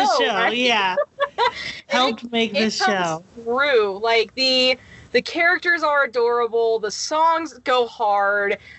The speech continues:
Speaker 2: The theme song's a
Speaker 1: <laughs>
Speaker 2: banger. The art style, the colors. It's such an adorable show, but also touches on a lot of real world grown up issues, but in a
Speaker 1: It
Speaker 2: way
Speaker 1: does.
Speaker 2: that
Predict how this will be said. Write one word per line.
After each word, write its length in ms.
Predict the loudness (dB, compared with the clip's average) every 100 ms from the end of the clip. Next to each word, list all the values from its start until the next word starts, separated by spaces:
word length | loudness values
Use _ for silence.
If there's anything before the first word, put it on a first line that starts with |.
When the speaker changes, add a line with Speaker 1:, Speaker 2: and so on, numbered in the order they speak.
| -2
Speaker 2:
The 120 | 0
theme 300 | 2 0 0
song's 380 | 0 2 2 0
a 60 | -4 -6
Speaker 1:
<laughs> 80 | -2
Speaker 2:
banger. 720 | 0 2 0 0 0 0 0
The 380 | -2 0 2 2 0 0
art 260 | 0 0
style, 720 | -6 -2 2 2 2 0 -2
the 140 | -2 -6
colors. 880 | -4 0 0 2 2 2 2 0 -6 -10 -6 -6 -8 -12 -4
It's 220 | 0 0
such 300 | 0 0 0
an 80 | 0
adorable 500 | -2 0 0 0 -4
show, 480 | -6 -2 0 2 0
but 180 | -2 -2
also 380 | 0 0 0 -6
touches 480 | -4 -2 -2 -2 -2
on 160 | 0 0
a 40 |
lot 300 | 0 0 0
of 320 | 0 0 -2 -8 -14 -12 -12 -8
real 580 | -6 -2 0 2 2 -2
world 600 | -2 0 2 0 -2 -4
grown 320 | -2 0 2
up 160 | -2 -2
issues, 480 | -2 0 2 0 2
but 120 | 0
in 140 | 0 0
a 60 |
Speaker 1:
It 80 | 0
Speaker 2:
way 180 | 0 2
Speaker 1:
does. 80 | 2
Speaker 2:
that 240 | 2 0